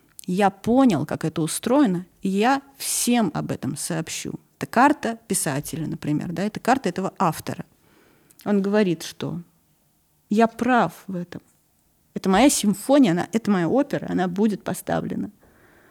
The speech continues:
И это может сделать человек, только у которого, ну, нету никакой базы, ему никто <laughs> ее не даст. Он просто стал этим. Вот это вот нужно. Этого не хватает. Пелевина этого не хватает. Он, может быть, был этим человеком,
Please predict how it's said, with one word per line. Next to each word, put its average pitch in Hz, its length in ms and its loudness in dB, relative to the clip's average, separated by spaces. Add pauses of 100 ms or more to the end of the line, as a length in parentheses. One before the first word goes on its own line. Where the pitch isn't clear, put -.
(720)
И - 120 0
это 247 220 6
может 277 300 8
сделать 233 240 4
человек, 320 280 2
только 233 220 2
у 180 40 0
которого, 202 760 4
ну, 202 160 2
нету 196 640 0 (840)
никакой 220 300 4
базы, 220 580 4
ему 175 120 0
никто 262 260 4
<laughs> 247 120 10
ее 208 120 6
не 240 220 8
даст. 175 300 4
Он 190 100 2
просто 226 220 0
стал 240 360 6
этим. - 340 -4 (800)
Вот - 140 -2
это 233 180 4
вот 147 180 -2
нужно. 165 480 0 (260)
Этого 269 220 4
не 202 80 4
хватает. - 280 2
Пелевина 247 440 6
этого 208 340 2
не 180 220 2
хватает. - 680 -4 (360)
Он, 196 140 2
может 226 160 6
быть, 202 120 2
был 269 280 8
этим 160 260 6
человеком, 294 440 0